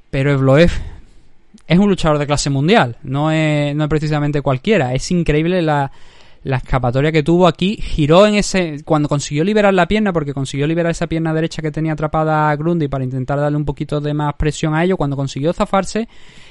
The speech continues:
él giró en el, en el agarre, giró sobre sí mismo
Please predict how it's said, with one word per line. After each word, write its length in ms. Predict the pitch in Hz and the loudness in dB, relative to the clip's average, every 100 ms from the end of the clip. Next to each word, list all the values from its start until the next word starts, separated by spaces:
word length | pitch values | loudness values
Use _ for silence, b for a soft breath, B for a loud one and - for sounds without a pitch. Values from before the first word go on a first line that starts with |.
| b - | b -12
él 440 | 147 151 151 147 147 | -4 0 2 2 0
giró 420 | - 156 165 233 | 0 6 8 8
en 140 | 233 | 6
el, 240 | 226 208 202 | 4 2 2
en 140 | 185 | 2
el 80 | 175 | 4
agarre, 560 | 165 160 180 190 262 277 | 4 4 4 2 -2 -2
giró 320 | - 156 160 | -6 -4 -2
sobre 240 | - 196 | 0 -2
sí 160 | 180 170 | 0 0
mismo 420 | 160 175 202 262 | 2 4 2 0